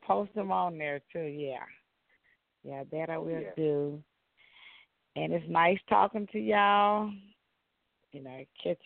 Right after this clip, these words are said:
Speaker 1: the next one.
Speaker 2: Oh, yes.
Speaker 1: And, uh,
Speaker 2: Good, good.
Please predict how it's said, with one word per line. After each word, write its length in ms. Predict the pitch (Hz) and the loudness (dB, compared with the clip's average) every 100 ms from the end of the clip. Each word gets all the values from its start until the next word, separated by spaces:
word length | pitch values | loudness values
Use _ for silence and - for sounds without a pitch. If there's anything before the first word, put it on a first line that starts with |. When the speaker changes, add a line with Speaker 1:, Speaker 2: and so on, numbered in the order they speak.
| - - | -16 -10
Speaker 1:
the 80 | 160 | -8
next 380 | 170 175 - | -6 -6 -8
one. 320 | 190 190 190 196 _ _ _ _ _ _ _ _ _ _ _ _ _ _ _ _ _ _ _ | -4 -2 -2 -6 _ _ _ _ _ _ _ _ _ _ _ _ _ _ _ _ _ _ _
Speaker 2:
Oh, 180 | 139 180 | -12 -10
yes. 240 | 220 185 123 | -4 -4 -4
Speaker 1:
And, 160 | 147 | -8
uh, 100 | 143 | -10
Speaker 2:
Good, 360 | 170 196 151 - | -4 -2 -2 2
good. 380 | 180 214 160 | 6 6 4